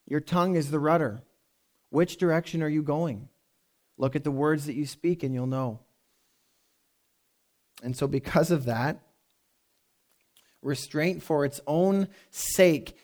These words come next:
is valuable. Restraint for its own sake is valuable. Not speaking for its, just for the sake of not speaking is valuable.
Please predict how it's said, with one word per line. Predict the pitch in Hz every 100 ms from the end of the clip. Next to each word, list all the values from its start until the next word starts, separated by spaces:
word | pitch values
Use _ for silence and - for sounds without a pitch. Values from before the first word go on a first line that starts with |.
| -
is | 135
valuable. | 120 131 143 147 139 117 101 120 _ _ _ _ _ _ _
Restraint | 143 139 - 185 202 202
for | 185 156
its | 151 -
own | 190 202
sake | - 196 185 175
is | 139
valuable. | 143 151 135 113
Not | 120 160 208 -
speaking | - 214 226 233
for | - 160
its, | 156 - _ -
just | 151 233 -
for | 233
the | 233
sake | 233 226
of | 208
not | 208 208
speaking | - 220 175 139 - - -
is | 156 135
valuable. | 143 147 143 120 110